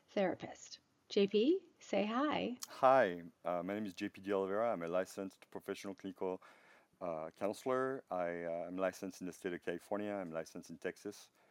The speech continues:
Speaker 2: I reside in Texas. I also work with clients from all over the world. Uh, I take insurance in both Texas and California right now, and I have a profile on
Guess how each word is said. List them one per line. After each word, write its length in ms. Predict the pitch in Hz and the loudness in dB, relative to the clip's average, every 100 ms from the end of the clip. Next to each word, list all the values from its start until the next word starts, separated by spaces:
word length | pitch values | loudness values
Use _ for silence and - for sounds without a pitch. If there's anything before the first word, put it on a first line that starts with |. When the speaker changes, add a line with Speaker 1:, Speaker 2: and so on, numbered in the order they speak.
| _ _ - | _ _ -8
Speaker 2:
I 80 | |
reside 340 | 95 92 101 95 | -6 0 0 0
in 120 | 92 | -2
Texas. 580 | - 92 - 101 - - - | -4 -6 -6 -10 -10 -10 -4
I 300 | 87 82 82 | -2 -2 -2
also 600 | 85 98 - - 95 92 | -2 -4 -4 -4 -4 -4
work 200 | 87 101 - | -4 -4 -4
with 100 | 92 - | -10 -8
clients 320 | 95 87 80 - - | -4 -4 -6 -14 -10
from 160 | 85 | -6
all 100 | 85 | -4
over 120 | 90 85 | -4 -6
the 100 | 85 | -8
world. 360 | 95 98 101 _ _ - - _ - | -6 -6 -10 _ _ -20 -20 _ -4
Uh, 200 | 87 82 | 0 0
I 60 | 90 | 0
take 240 | 107 - | -2 -6
insurance 460 | 107 - 104 98 92 | -6 -4 -4 -4 -6
in 80 | |
both 240 | 85 90 - | -4 -6 -6
Texas 300 | 87 - 80 - | -12 -12 -16 -14
and 100 | 76 | -8
California 400 | 80 - 76 76 | -8 -8 -14 -14
right 160 | - | -12
now, 240 | 98 101 104 | -6 -4 -4
and 160 | 87 | -4
I 60 | 82 | -4
have 240 | 82 85 | -4 -6
a 80 | 80 - _ - | -8 -12 _ -4
profile 540 | 90 85 90 87 87 | -2 0 2 4 2
on 100 | 82 | -2